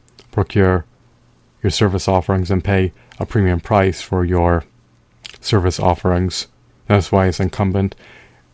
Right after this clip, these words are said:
it's imperative, it's of eminent importance to do everything in your purview to establish yourself as a highly renowned,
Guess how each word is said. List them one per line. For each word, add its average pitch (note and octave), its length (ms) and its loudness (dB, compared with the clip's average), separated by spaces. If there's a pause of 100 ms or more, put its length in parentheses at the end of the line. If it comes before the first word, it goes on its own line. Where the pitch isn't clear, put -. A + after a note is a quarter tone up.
(160)
it's - 160 -8
imperative, F#2+ 560 0 (260)
it's - 300 -8 (100)
of F#2 280 -4 (240)
eminent F#2 400 -2 (200)
importance F#2 640 0 (200)
to - 100 -4
do G2+ 80 2
everything G2 280 0
in G2 40 2
your F2+ 80 0
purview F2+ 540 0 (380)
to F2+ 280 -2 (180)
establish G2+ 540 2
yourself F2+ 500 0 (400)
as F#2 280 0
a F2 200 0 (640)
highly G2 260 2
renowned, F2+ 560 0